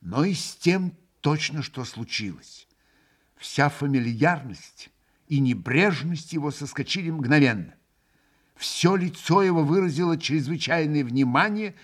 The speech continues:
и ожидание, но уже робкое и подобострастное. "Не скажешь ли, дескать, ещё чего? Не прибавишь ли?" Так и читалось в его пристальном,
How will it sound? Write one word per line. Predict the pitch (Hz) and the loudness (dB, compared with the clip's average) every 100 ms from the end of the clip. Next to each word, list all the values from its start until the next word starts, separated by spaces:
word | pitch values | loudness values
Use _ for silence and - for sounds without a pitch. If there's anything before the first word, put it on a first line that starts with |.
| - | -8
и | 151 | 0
ожидание, | 180 147 156 151 170 143 123 92 _ _ _ | 2 2 2 4 6 6 2 -4 _ _ _
но | 113 135 | 0 0
уже | 101 117 104 92 | 0 -2 -4 0
робкое | 156 214 - 196 196 180 - - | 0 0 -2 -4 -4 -8 -16 -8
и | 160 | -8
подобострастное. | 151 - 143 127 131 - - 110 - - - - _ _ _ _ _ _ _ _ | -6 -4 -2 -2 -4 -6 -6 -4 -4 -10 -20 -20 _ _ _ _ _ _ _ _
"Не | 135 | -6
скажешь | 131 - 143 185 202 214 - 202 | -6 -4 0 0 0 -6 -8 -10
ли, | 220 | -8
дескать, | 165 202 - 214 175 | -4 -4 -6 -14 -12
ещё | 196 - - 156 | -8 -6 -4 -4
чего? | 156 196 208 220 - - - | -4 -6 -6 -8 -14 -14 -2
Не | 160 | 0
прибавишь | 165 147 160 127 131 165 190 - | 2 2 4 6 4 2 -4 -6
ли?" | 214 208 - - - | -6 -6 -8 -16 2
Так | 175 156 156 | 4 4 0
и | |
читалось | 151 156 156 156 147 123 | -2 0 6 6 6 0
в | 123 | 0
его | 127 123 | 2 2
пристальном, | 117 143 214 - - 214 208 | 2 0 -2 -2 -2 0 0